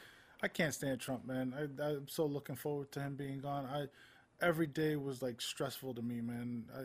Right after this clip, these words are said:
like, I know he's still gonna have a voice and he's gonna still be out there blabbing his garbage and everything, but at least he's not gonna be, you know, the main focus on, you know, everything. He's not gonna be president anymore, which is good. You know what I mean? He, we won't look like fools as a country as much,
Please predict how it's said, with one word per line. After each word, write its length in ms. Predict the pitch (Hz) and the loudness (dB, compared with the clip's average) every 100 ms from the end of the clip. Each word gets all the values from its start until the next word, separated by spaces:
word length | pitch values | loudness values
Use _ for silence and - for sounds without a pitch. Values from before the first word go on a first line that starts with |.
| 120 | -6
like, 160 | 127 | -4
I 80 | 143 | 0
know 160 | 156 160 | 0 0
he's 140 | 147 | 0
still 160 | - 151 | 0 0
gonna 180 | 151 139 | 2 0
have 140 | 135 | 0
a 80 | 135 | -2
voice 400 | 127 143 135 135 | 2 2 2 -2
and 60 | |
he's 120 | 135 - | -6 -4
gonna 120 | 131 | -6
still 240 | - 143 | -2 -2
be 120 | 131 | 0
out 140 | 135 123 | -2 0
there 100 | 139 | -4
blabbing 480 | 123 127 131 127 127 | 0 0 0 -2 -4
his 160 | 120 | -4
garbage 520 | 123 127 127 127 120 | -2 0 2 0 -2
and 120 | 123 123 | -2 -2
everything, 400 | 120 123 120 120 | -4 -4 -4 -2
but 220 | 123 - - - - - - _ - 135 | -2 -4 -16 -20 -20 -20 -20 _ -4 0
at 80 | |
least 200 | 151 165 | 4 4
he's 140 | 165 147 | 2 0
not 220 | 151 139 | 0 0
gonna 160 | 143 135 | -2 0
be, 440 | 143 139 139 131 | 0 2 0 0
you 140 | 135 135 | 0 2
know, 400 | 131 127 120 110 - _ _ _ - | 2 2 -2 -8 -18 _ _ _ -4
the 100 | 127 | 0
main 240 | 139 143 | 0 0
focus 560 | 127 - 143 139 127 - | -2 0 0 0 -4 -2
on, 220 | 127 117 - | -2 -4 -4
you 60 | 139 | -4
know, 340 | 120 110 104 _ - - - - - - | -2 -4 -8 _ -20 -20 -20 -20 -12 -6
everything. 380 | 127 127 127 | -4 -2 -2
He's 240 | 123 135 127 | -2 -2 -2
not 180 | 135 131 | -4 -2
gonna 120 | 131 | -2
be 120 | 123 | -4
president 600 | 120 139 131 123 127 123 | -2 2 2 0 -4 -4
anymore, 360 | 120 123 120 120 | -2 -2 -2 -4
which 180 | 117 - | -6 -8
is 180 | 113 - | -8 -6
good. 200 | 117 113 - - | -4 -4 -6 -12
You 120 | 127 120 | -6 -4
know 80 | |
what 80 | 123 | -2
I 60 | 127 | -2
mean? 280 | 131 135 123 | -2 -2 -4
He, 60 | 127 - 143 | -4 -6 -4
we 60 | 135 | -2
won't 220 | 139 127 | -2 -2
look 100 | 123 | -2
like 180 | 127 - | -2 -4
fools 460 | - 143 135 120 | -4 0 0 -2
as 140 | 123 120 | -4 -4
a 60 | |
country 380 | - 131 123 127 | -4 -4 0 -2
as 160 | 123 - | -2 -4
much, 360 | 120 - - | -6 -4 -8